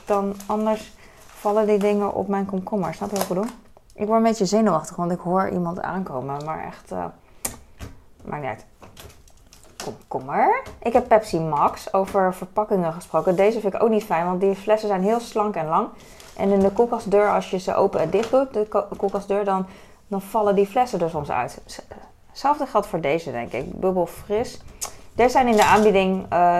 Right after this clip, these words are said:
twee voor, weet ik veel. Dus daarom heb ik er twee gekocht. Deze heeft prik. Mijn, eh, grote, die houdt nu van deze. Nou ja, ik vind ook, iedereen vindt het lekker, toch? Wie, wie vindt het nou niet lekker?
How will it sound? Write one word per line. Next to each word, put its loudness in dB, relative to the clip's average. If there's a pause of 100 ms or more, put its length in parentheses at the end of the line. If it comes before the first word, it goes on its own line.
(120)
twee 2
voor, 4
weet -2
ik -4
veel. -2
Dus -4
daarom 0
heb -6
ik -12
er -8
twee -4
gekocht. -6 (320)
Deze 2
heeft 0
prik. -2 (100)
Mijn, -4
eh, 0
grote, -2 (120)
die -8
houdt -6
nu -4
van -8
deze. 0 (580)
Nou 0
ja, 0
ik -2
vind 0
ook, 2
iedereen 2
vindt -14
het -8
lekker, -12
toch? -6
Wie, -12 (200)
wie -2
vindt -4
het -4
nou -6
niet -6
lekker? -6